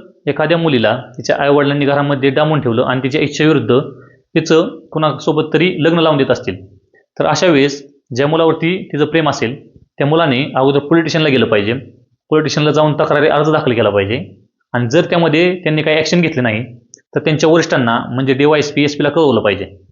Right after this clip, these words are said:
आणि त्यांनी देखील काही ॲक्शन घेतली नाही, तर शेवटी त्यांनी कोर्टामध्ये जाऊन एक अ-, अर्ज दाखल केला पाहिजे. आणि कोर्टामध्ये अर्ज दाखल केल्यानंतर त्या अर्जामध्ये जर मुलीने व्यवस्थित जबाब दिला, मुलाप्रमाणे जबाब दिला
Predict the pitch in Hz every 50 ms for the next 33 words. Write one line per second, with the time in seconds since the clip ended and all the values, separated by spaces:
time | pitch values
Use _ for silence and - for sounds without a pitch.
0 | _ _ _ _ _ _ _ _ 139 135 123 - 175 180 180 170 185 185 196 180
1 | - 175 170 170 170 - 165 160 165 165 - 180 156 127 107 98 101 - - -
2 | _ _ _ - - _ _ _ 165 143 - 208 208 190 143 147 165 180 175 -
3 | - 170 165 165 - 190 185 180 190 185 185 180 190 220 240 226 180 131 147 165
4 | 185 208 220 160 - 156 170 175 - - - 143 139 123 156 151 165 170 160 175
5 | 170 - - 139 113 123 113 110 107 104 98 107 135 160 143 - - _ _ _
6 | _ _ _ _ _ - 135 156 151 - 170 170 156 170 170 175 165 170 - -
7 | 160 151 147 147 160 156 - 156 143 - 170 165 165 156 131 - 107 92 - -
8 | - - _ _ _ _ _ _ _ _ _ - 165 - - 165 151 147 175 180
9 | 175 165 131 117 127 135 - - - - - _ _ 135 160 165 170 175 180 180
10 | 170 175 180 170 175 165 160 156 160 160 131 147 160 156 - 127 135 113 107 110
11 | - - - - _ _ _ _ 147 151 151 147 165 156 160 156 151 139 156 156
12 | 156 127 120 117 104 104